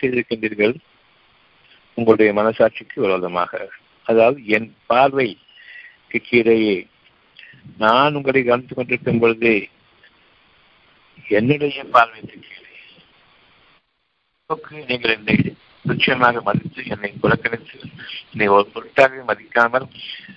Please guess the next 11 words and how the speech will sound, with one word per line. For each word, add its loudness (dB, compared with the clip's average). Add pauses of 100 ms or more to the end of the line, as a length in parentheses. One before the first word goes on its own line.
(140)
நான் 4
உங்களுக்கு -8
கூறிக்கொண்டிருக்கிற -6
நிலையிலேயே -2
அந்த -2
தவறை 2
நீங்கள் -4
மேற்கொண்டீர்கள். -10 (2750)
இவ்விதமாக 4
செயல்படுவதை -2
இறைவன் 0